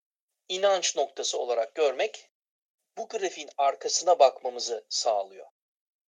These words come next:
Zaman zaman ben de kendimi geliştirmeye çalıştığımda, teknik analiz konusunda yeni kuramlar, yeni bilgilere baktığımda zaman zaman kendimi o metotlara çok kaptırdığımı görüyorum ve çok basit bir gerçeği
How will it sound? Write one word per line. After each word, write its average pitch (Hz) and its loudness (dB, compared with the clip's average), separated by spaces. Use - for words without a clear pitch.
Zaman 196 2
zaman 214 -2
ben 208 0
de 147 -6
kendimi 151 -8
geliştirmeye 147 -8
çalıştığımda, 139 -12
teknik - -16
analiz 131 -12
konusunda 127 -8
yeni 127 -18
kuramlar, 120 -4
yeni 120 -20
bilgilere 120 -10
baktığımda 233 -4
zaman 254 -4
zaman 202 -2
kendimi 196 -4
o 190 -4
metotlara 185 -6
çok 190 -8
kaptırdığımı 156 -8
görüyorum 127 -12
ve 131 -6
çok 254 -2
basit 170 -6
bir 311 -18
gerçeği 170 -4